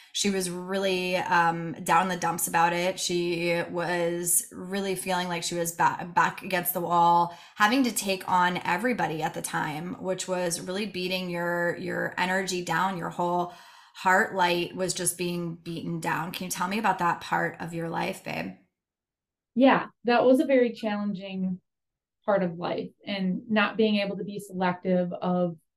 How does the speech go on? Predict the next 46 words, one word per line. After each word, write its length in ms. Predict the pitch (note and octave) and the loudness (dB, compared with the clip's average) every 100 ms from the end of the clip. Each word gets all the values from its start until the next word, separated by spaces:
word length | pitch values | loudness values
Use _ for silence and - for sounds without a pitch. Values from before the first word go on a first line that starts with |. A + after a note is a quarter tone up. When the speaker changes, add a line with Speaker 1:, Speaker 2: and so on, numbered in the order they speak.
| _ _ _ _ _ _ _ _ _ _ | _ _ _ _ _ _ _ _ _ _
Speaker 2:
who 120 | A#3+ | 2
you're 200 | A3 G3+ | 6 6
working 440 | F#3 F#3 F#3 G3 F#3+ | 4 2 0 -6 -2
with 280 | F#3 F3+ F#3 - - | 0 0 -2 -12 -4
and 600 | F#3 F3+ E3+ E3+ E3+ F3 - _ _ | 0 2 2 0 -2 -8 -16 _ _
who 80 | A3 | 2
you 160 | G#3 F#3+ | 4 4
really 240 | G3 F#3+ | 2 0
can 160 | F#3+ F#3 | -4 -4
connect 340 | F#3 F3 - | -2 -2 -2
with, 120 | E3 - | -10 -8
'cause 160 | F3+ | -6
you're 120 | F#3 F#3 | -2 -2
just 420 | F#3+ F#3 - - | -4 -8 -12 -2
so 180 | G3 F#3+ | 0 2
desperate 720 | F#3 F#3 F#3 - F#3 F3+ - - | 0 0 -4 -2 0 0 -6 -8
to 580 | F#3 F3+ F3 E3+ - - _ _ _ _ _ _ G#3+ - _ _ | -2 0 2 0 -2 -8 _ _ _ _ _ _ -20 -20 _ _
run 260 | F#3 G#3 G3+ | -2 0 -2
a 60 | |
successful 560 | F#3 - - F3+ - F#3 | -4 -10 -6 -6 -6 -2
business, 320 | G3 G3 F3 | -2 -2 -6
but 140 | - E3+ | -4 -2
it 160 | - - | -4 -8
takes 240 | F#3+ F#3+ | -10 -6
a 60 | E3+ | -4
lot 220 | F3 E3+ | -2 -4
of 160 | E3 | -6
grind, 500 | - F#3 F#3 F3 F3 E3+ _ _ _ _ - | -6 -2 0 0 -2 -6 _ _ _ _ -10
constant 580 | - A#3+ C4 - E3 G3 | 2 4 4 0 -4 0
grind, 380 | G3 F#3 F3+ | 2 2 2
which 280 | F3+ F#3+ - - _ _ _ G#3+ | -2 -6 -10 -18 _ _ _ -2
ended 180 | A3 | 4
up 220 | A3 G#3+ - | 4 4 0
taking 320 | G#3+ G#3 F3+ | -8 -8 -10
time 260 | - G3 | -6 -4
away 220 | G3+ F#3+ F#3+ | -4 -4 -6
from 180 | F#3+ | -6
my 140 | F3+ F#3 | -8 -8
family 380 | F3+ F#3 G3 F#3+ | -6 -6 -6 -10
and 100 | F#3 | -10
putting 220 | F#3 F#3 | -8 -8
a 20 | |
strain 380 | F#3 - F#3+ F#3 | -8 -12 -10 -6
on 160 | F3+ F3+ | -6 -6
my 120 | E3+ | -6
marriage, 580 | F#3+ A3+ A3 A3 G#3 | 0 4 6 4 2